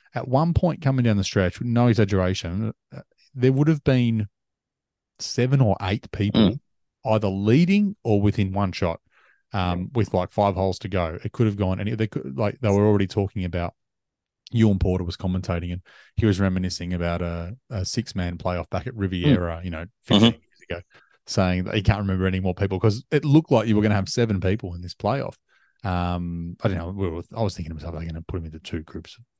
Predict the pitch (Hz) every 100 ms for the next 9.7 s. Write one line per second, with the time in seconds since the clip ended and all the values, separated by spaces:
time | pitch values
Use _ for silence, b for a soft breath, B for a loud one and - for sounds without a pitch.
0 | - 107 80 87 104 - 107 104 - _
1 | 165 170 175 131 82 85 85 82 80 82
2 | 113 165 165 104 85 85 85 - 78 -
3 | 135 160 160 _ b 101 - _ - 92
4 | 90 90 87 87 87 87 90 107 120 113
5 | 117 131 127 120 110 104 - - 113 101
6 | 95 95 98 95 95 - _ - 107 113
7 | 110 104 101 98 - _ _ 131 104 101
8 | 98 98 95 95 95 95 98 101 104 -
9 | 98 98 92 - 92 - 104